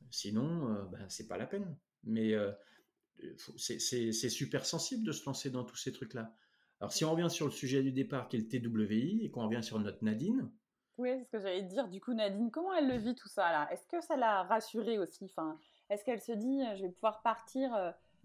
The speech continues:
Speaker 2: euh, l'esprit tranquille d'avoir transmis mon savoir » ?
Speaker 1: Alors, on n'est pas allé jusqu'au bout de la démarche et on continue là, maintenant,
Speaker 2: Ouais.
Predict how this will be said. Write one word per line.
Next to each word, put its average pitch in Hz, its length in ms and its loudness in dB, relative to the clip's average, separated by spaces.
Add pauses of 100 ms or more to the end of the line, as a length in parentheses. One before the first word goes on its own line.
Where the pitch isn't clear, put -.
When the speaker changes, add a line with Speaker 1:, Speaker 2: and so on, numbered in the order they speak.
(240)
Speaker 2:
euh, 180 140 8
l'esprit 214 440 0
tranquille 269 520 4
d'avoir 202 380 4
transmis 262 480 6
mon 247 140 6
savoir » ? 190 520 0 (760)
Speaker 1:
Alors, 117 140 4
on - 20 4
n'est 131 80 6
pas 165 160 4
allé 175 120 8
jusqu'au 143 240 4
bout 131 120 4
de 123 60 4
la 120 80 6
démarche 120 520 2
et 101 60 -2
on 101 160 0
continue 110 480 6
là, 113 200 2
maintenant, 220 500 2
Speaker 2:
Ouais. 180 200 -8